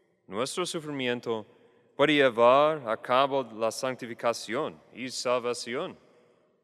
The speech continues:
no solo, no solo para nosotros, sino para las demás. Este mundo está lleno de sufrimiento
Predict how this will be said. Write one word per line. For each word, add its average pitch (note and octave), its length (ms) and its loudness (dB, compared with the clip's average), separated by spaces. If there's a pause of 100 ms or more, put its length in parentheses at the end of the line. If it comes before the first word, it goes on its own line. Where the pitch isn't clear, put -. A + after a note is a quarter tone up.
(220)
no A#2+ 180 -10
solo, F#3 420 0
no D3 200 -4
solo F3 360 -2
para C3 220 -2
nosotros, A#2+ 960 -6 (720)
sino C#3+ 380 -6
para A2+ 320 -4
las G#2 300 -4
demás. A2 640 -10 (1900)
Este B2 260 -4
mundo D#3+ 520 0
está A#2+ 380 0
lleno B2 460 -4
de C3 120 -6
sufrimiento G2 800 -10